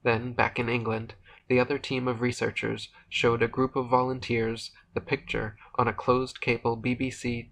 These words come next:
T V station with a narrator pointing out one by one every single face. A few minutes later, the Australian team repeated the experiment with several hundred more volunteers ready and waiting.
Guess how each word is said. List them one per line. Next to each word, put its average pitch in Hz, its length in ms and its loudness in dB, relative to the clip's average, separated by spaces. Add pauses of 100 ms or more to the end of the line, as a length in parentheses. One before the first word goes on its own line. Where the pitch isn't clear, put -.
(120)
T - 160 -4
V 127 180 0
station 107 540 -4 (260)
with 120 160 0
a 113 60 4
narrator 120 480 4
pointing 127 440 0
out 110 300 0
one 117 200 2
by 131 180 0
one 117 380 2 (240)
every 123 240 0
single 113 340 0
face. 107 500 -4 (600)
A - 40 -14
few 123 180 0
minutes 127 320 0
later, 120 380 2 (280)
the 117 120 4
Australian 120 580 2
team 113 300 -2
repeated 117 480 0
the 120 100 2
experiment 113 600 0 (340)
with 113 160 -4
several 127 360 4
hundred 127 360 0
more 120 200 2
volunteers 117 680 2
ready 117 280 2
and 110 120 -4
waiting. 110 300 -2